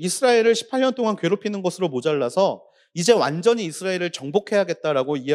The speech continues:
마음을 먹고 길르앗에 진을 치게 됩니다. 이스라엘도 자신들을 보호해야 되기 때문에 미스바, 길르앗 앞에 있는 미스바라는 곳에 진을 치게 되는데요. 여기에서 문제가 하나 발생하게 됩니다.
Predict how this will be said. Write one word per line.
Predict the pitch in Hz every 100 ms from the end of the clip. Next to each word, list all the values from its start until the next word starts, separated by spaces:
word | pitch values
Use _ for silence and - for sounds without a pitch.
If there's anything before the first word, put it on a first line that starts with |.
| 139
마음을 | 120 143 170 165
먹고 | 117 - 185 - _ _ _ _
길르앗에 | - 170 220 220 208 202 202
진을 | - 185 208 208
치게 | - 202 175 117
됩니다. | 107 127 127 104 90 _ _ _ _ _ _ _ 156
이스라엘도 | 185 247 247 220 226
자신들을 | 208 170 226 208 208 208
보호해야 | 175 208 208 196
되기 | 170 165
때문에 | 170 165 170 208 107 - _ _
미스바, | 131 160 - 220 139 104 -
길르앗 | 185 220 226 226
앞에 | 127 - 202
있는 | 196 190 147
미스바라는 | 147 214 208 208 196 170
곳에 | 156 160
진을 | - 180 190
치게 | - 180
되는데요. | 131 123 120 120 147 110 _ _ _ _ _ - -
여기에서 | 160 190 226 226
문제가 | 156 170 220 226
하나 | 202 208 185
발생하게 | 143 127 175 175 147 120
됩니다. | 104 123 131 110 90